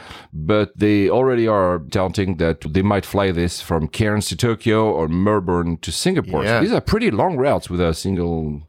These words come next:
Speaker 1: aisle,
Speaker 2: Yeah,
Speaker 1: right?
Speaker 2: somebody retweeted, I, one of the many aviation Twitter accounts that I followed, put out a neat infographic that I think Airbus generated,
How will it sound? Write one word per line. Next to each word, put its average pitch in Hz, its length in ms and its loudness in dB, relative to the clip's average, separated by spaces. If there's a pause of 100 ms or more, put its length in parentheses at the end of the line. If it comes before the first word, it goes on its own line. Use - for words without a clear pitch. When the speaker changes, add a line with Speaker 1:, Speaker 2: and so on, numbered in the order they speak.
(100)
Speaker 1:
aisle, 85 260 2 (180)
Speaker 2:
Yeah, 151 280 2
Speaker 1:
right? - 180 -2
Speaker 2:
somebody 208 480 0
retweeted, 143 580 2
I, 107 300 4
one 113 220 0
of 98 100 -2
the 101 240 0
many 101 380 -4
aviation 98 540 -4
Twitter 98 260 0
accounts 95 320 -4
that 98 100 -2
I 98 80 0
followed, 95 420 0 (160)
put 120 200 0
out 104 180 2
a 98 80 2
neat 104 320 -4
infographic 101 720 -2
that 110 100 -2
I 117 40 0
think 131 180 0
Airbus 101 380 2
generated, 92 500 -6